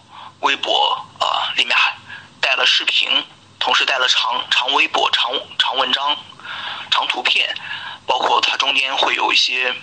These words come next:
牵扯到非常敏感的一些词汇，其实这些都是在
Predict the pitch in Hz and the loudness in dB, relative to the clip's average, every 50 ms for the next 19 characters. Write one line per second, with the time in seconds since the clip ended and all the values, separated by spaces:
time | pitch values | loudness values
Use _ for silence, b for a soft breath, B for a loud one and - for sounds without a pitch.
0 | - - - 147 143 - - 120 120 120 - 135 131 123 123 131 147 156 - - | -2 -2 -2 0 0 -2 -2 0 0 0 0 0 0 0 0 0 2 0 0 0
1 | - - - - - 123 - - - - - - - - - - - - - - | 0 0 0 0 0 0 0 2 2 2 0 0 -2 -2 -2 -2 -2 -4 -8 -14
2 | - B B B B B B B B B B B B B B - - - 143 151 | -20 B B B B B B B B B B B B B B 2 2 2 2 0
3 | 160 - - 208 175 - 160 160 170 - - 214 226 214 - - 123 - 131 110 | -2 0 0 2 4 2 2 2 -2 -4 -2 0 2 2 2 2 0 0 0 0
4 | - | 0